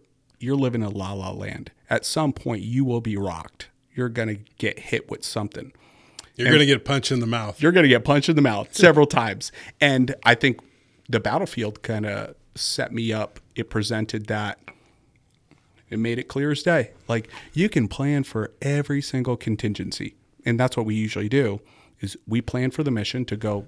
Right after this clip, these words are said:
Speaker 1: flawless, but then we deliberately plan for contingencies and we think about everything. And I have been on every single mission I've been on, a new contingency popped up and lessons learned came from that. And then you add that to the list of things to now plan for.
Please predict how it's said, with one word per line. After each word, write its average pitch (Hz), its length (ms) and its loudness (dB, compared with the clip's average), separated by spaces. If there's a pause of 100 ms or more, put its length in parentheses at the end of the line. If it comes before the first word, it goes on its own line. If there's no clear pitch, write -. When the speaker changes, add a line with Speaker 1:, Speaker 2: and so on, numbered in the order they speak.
(120)
Speaker 1:
flawless, 113 500 -4
but - 180 -6
then 107 180 -2 (440)
we 117 200 0 (460)
deliberately 120 680 0
plan 110 480 -4
for - 160 -10
contingencies 101 800 -4
and 104 200 -2
we 110 100 2
think 98 260 -6
about 92 300 -8
everything. 95 520 -10 (360)
And 110 220 0
I 117 120 2
have 113 160 -2
been 117 160 0
on 104 320 -2 (460)
every 151 280 2
single 127 280 -2
mission 110 300 0
I've 95 140 -8
been 101 160 -6
on, 92 300 -10
a 110 100 2
new 110 260 2
contingency 98 680 -6
popped - 320 -8
up - 200 -8 (460)
and 110 180 0
lessons 107 440 -4
learned 135 300 0
came 95 220 -6
from - 180 -8
that. 101 260 -8
And 110 160 -2
then 110 140 2
you 110 400 2
add 107 240 0
that 107 240 -4
to 110 100 -6
the 104 80 -6
list 104 300 -6
of 95 80 -8
things 107 360 -6
to 107 300 -6
now 107 220 -4
plan 143 320 -4
for. - 260 -12